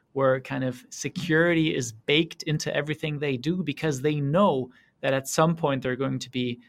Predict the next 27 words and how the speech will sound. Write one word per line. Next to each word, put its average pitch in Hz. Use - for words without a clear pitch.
the 123
victim 151
of 131
an 123
attack. -
So 147
my, 147
my 135
question 220
is, 123
is 196
it, 247
are, 160
are 180
you 233
also 202
a 147
consultant 143
for -
these 120
companies 123
to 135
kind 147
of 127
rethink 175
the 147
way 143